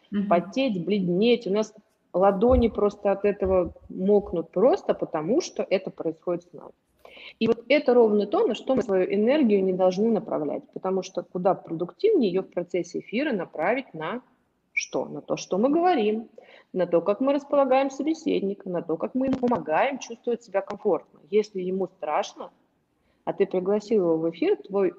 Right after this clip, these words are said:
Speaker 2: священный долг сделать так, чтобы ему было хорошо и комфортно. А ты сидишь в это время, думаешь об этом проклятом интернете. Да уже пусть, пу-, пусть бы уже отрубился этот интернет. И вот это вот правда, это то, о чем многие совершенно не задумываются. И вот как только я начинаю, например, об этом говорить, у людей как-то,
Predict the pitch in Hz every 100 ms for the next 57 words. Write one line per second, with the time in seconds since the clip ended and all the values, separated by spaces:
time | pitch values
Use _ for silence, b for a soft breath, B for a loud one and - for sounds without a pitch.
0 | - - 196 - 208 160 156 220 349 208
1 | 175 160 147 180 226 - 233 170 156 156
2 | 185 208 220 247 - 180 - 220 - 202
3 | - _ - _ B B B B - 175
4 | 370 - 202 285 208 208 180 233 277 180
5 | 220 233 196 175 196 226 190 180 180 190
6 | 233 220 247 220 147 160 208 233 262 302
7 | - - _ 254 240 277 320 247 302 294
8 | 302 311 311 339 220 - 151 143 - 156
9 | - 180 156 135 - 202 233 349 214 202
10 | - 247 220 160 - 180 196 - 330 220
11 | - 269 277 _ b b - 214 294 208
12 | - 208 254 214 175 160 170 285 453 208
13 | 139 - 175 - 220 - 233 - 196 196
14 | 185 - 196 165 151 160 156 - 175 185
15 | 311 381 - 165 190 269 196 190